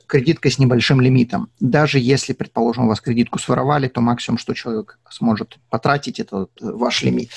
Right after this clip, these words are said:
Даже если вам не вернут, там, предположим, пятьсот долларов от кредитной карточки, то, ну,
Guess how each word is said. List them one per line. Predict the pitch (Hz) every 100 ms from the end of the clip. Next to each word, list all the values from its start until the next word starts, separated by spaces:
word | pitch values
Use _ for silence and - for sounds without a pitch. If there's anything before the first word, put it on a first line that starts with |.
| -
Даже | - 139 143
если | 127 127
вам | 123
не | 127
вернут, | 123 123 127 120
там, | -
предположим, | - _ 110 104 -
пятьсот | - 127 120
долларов | 156 165 135 123 -
от | -
кредитной | - 139 135 -
карточки, | - 117 - - _ _ _ -
то, | 123
ну, | 131 156